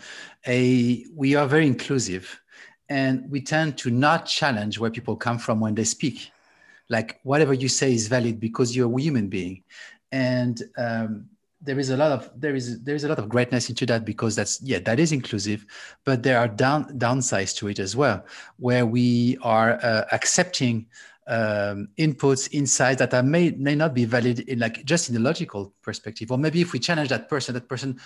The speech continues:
don't really mean that. And I find we often lack of strengths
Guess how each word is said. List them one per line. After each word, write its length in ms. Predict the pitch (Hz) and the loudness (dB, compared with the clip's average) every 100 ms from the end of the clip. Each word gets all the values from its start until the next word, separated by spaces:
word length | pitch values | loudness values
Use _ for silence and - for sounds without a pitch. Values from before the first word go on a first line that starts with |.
| - | -12
don't 120 | 139 127 | -6 -2
really 200 | 143 139 | 0 0
mean 320 | 143 175 135 | 2 2 2
that. 280 | 95 98 _ - - _ - | -2 -6 _ -20 -20 _ -4
And 340 | 139 139 131 - | -2 0 -2 -4
I 160 | 139 | -4
find 320 | 135 - 160 131 | -4 -2 -2 0
we 120 | 127 | -2
often 380 | 143 - 127 123 | -2 -2 -2 2
lack 260 | 147 151 - | 0 0 -6
of 460 | 120 113 113 - - _ _ - | -4 -4 -4 -12 -18 _ _ -10
strengths 760 | - - 175 123 127 - - | -8 -2 0 2 0 -4 -8